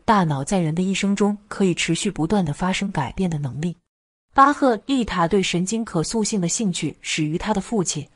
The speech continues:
一位教师和诗人，发生的一次严重的中风。当时医生说他的父亲再也不能说话或行走了。如果当初没有巴赫利塔在医学院读书的哥哥的干预，医生所说的这句话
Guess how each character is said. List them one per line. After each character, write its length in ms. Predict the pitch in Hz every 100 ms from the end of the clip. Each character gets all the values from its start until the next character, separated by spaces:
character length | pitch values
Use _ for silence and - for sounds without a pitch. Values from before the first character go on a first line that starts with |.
| _ _
一 140 | - 208
位 120 | 240
教 220 | 254 220
师 160 | - 220
和 160 | 190
诗 220 | 185 - 190
人， 200 | 156 160 _ _ -
发 180 | 233
生 160 | 240 240
的 80 | 208
一 120 | 175
次 180 | - 185
严 220 | 156 165
重 160 | 226 190
的 80 |
中 200 | 156 196
风。 240 | 156 180 208 _ _ _
当 180 | 226 247
时 160 | 240 202
医 140 | 214
生 180 | 220 226
说 240 | - 214
他 180 | 214 -
的 80 | 214
父 220 | - 233
亲 220 | 185 170
再 160 | 165 208
也 100 | 165
不 140 | 170
能 120 | 175 175
说 200 | - 202
话 240 | 214 165
或 180 | - 170
行 240 | - 160
走 180 | 208 135 -
了。 160 | - _ _ _ _ _ _
如 180 | 254 285
果 140 | 254
当 180 | 247 254
初 200 | - 254
没 100 | 233
有 140 | 220
巴 180 | 202 208
赫 260 | - 196 165
利 160 | 240 220
塔 320 | - 147 147 _
在 160 | 202
医 180 | 190 214
学 220 | 208 165
院 200 | 180 180 160
读 180 | 151
书 180 | 185 226
的 80 | 196
哥 220 | - 214
哥 140 | 214 160
的 80 |
干 260 | - 180 208
预， 160 | 190 165 _ _ _
医 140 | 240
生 180 | 240 247
所 200 | 240 156
说 200 | 147 214
的 80 | 208
这 140 | 214
句 140 | 190 165
话 280 | - 165